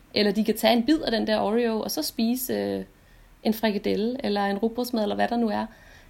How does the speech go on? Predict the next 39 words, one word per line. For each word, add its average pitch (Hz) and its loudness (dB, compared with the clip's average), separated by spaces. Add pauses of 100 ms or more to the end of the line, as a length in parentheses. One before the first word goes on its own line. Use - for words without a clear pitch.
(580)
Og 208 4
det 262 4
viser 269 2
mig 196 2
jo, 180 0
at, - -6 (200)
jamen, 185 4
de 214 0
ser - 0
ikke 226 0
den 190 -4
der 196 0
Oreo 208 2
som, 196 -4
som 214 -2
noget 202 2
helt 254 -2
særligt. 220 2 (280)
Den 277 4
er 214 6
der 262 2
fra 233 -4
tid - -2
til - -4
anden, 233 2
og, 220 0 (300)
og - 0
hvis 214 -2
jeg 226 6
har 208 4
mere 262 4
lyst 226 0
til 277 0
en 254 2
frikadelle, 202 -4
så 294 -6
spiser 262 -4
jeg 180 0
det, 262 0